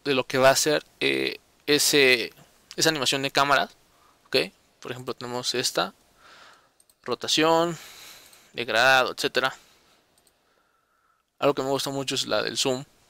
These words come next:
que se ve bastante bien. Inclinación. Ok, tenemos un montón. Puedes, eh, disfrutar o puedes, eh, interactuar con cualquiera de ellas. Vamos a poner la del zoom.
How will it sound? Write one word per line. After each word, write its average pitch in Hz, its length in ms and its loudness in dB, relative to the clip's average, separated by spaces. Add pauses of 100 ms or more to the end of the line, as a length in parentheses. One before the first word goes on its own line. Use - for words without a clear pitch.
(500)
que - 140 -12
se - 100 -10
ve 127 60 -4
bastante 131 280 -8
bien. 131 240 -4 (640)
Inclinación. 143 840 -4 (840)
Ok, - 160 -4 (100)
tenemos 165 260 -2
un 196 60 -4
montón. 131 300 -2
Puedes, - 640 0 (160)
eh, 113 320 0 (240)
disfrutar 147 640 4
o 123 80 2
puedes, 131 580 -4 (800)
eh, 120 320 0
interactuar 123 480 0
con 143 100 -4
cualquiera 123 300 -4
de 120 80 -2
ellas. 135 300 -2
Vamos 143 160 -8
a 127 60 -6
poner 123 520 -2 (140)
la 117 80 -10
del 107 100 -6
zoom. 151 300 -2